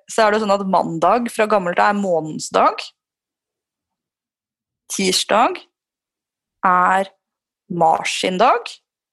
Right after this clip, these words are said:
Onsdag er Merkur sin dag. Torsdag er Jupiter sin dag. Fredag er Venus sin dag. Lørdag er Saturn sin dag.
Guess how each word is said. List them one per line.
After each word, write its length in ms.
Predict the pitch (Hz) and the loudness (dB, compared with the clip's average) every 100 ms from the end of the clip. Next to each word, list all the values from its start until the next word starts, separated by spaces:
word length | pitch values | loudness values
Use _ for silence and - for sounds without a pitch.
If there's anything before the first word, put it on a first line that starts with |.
| _ _ _ _ _ _ _ _ _ _ 175 | _ _ _ _ _ _ _ _ _ _ -6
Onsdag 560 | 170 - - 226 247 - | -4 -2 0 2 2 -2
er 60 | |
Merkur 540 | 180 165 160 - 190 190 | 0 -4 -4 -6 -6 -2
sin 180 | 214 214 | 0 2
dag. 300 | 277 415 - _ _ _ _ _ _ _ - | 2 0 -6 _ _ _ _ _ _ _ -4
Torsdag 460 | 180 - - 196 | -2 0 0 0
er 80 | 202 | 0
Jupiter 480 | 185 175 185 185 - | -2 -4 -4 -4 -2
sin 160 | 180 180 | 0 2
dag. 240 | 285 349 - _ _ _ | 2 0 -10 _ _ _
Fredag 460 | - 175 165 185 202 | 0 2 2 2 2
er 80 | 190 | 0
Venus 400 | 170 165 170 185 | 0 -2 -4 -2
sin 120 | 180 | 2
dag. 280 | 226 359 349 _ _ _ _ _ _ _ _ _ | 2 2 -2 _ _ _ _ _ _ _ _ _
Lørdag 520 | 190 180 180 190 220 220 | 0 4 4 4 2 2
er 100 | 208 | 0
Saturn 460 | - 170 - 185 180 | -2 -6 -4 -4 -2
sin 160 | 196 | 0
dag. 300 | 208 285 349 | 2 2 0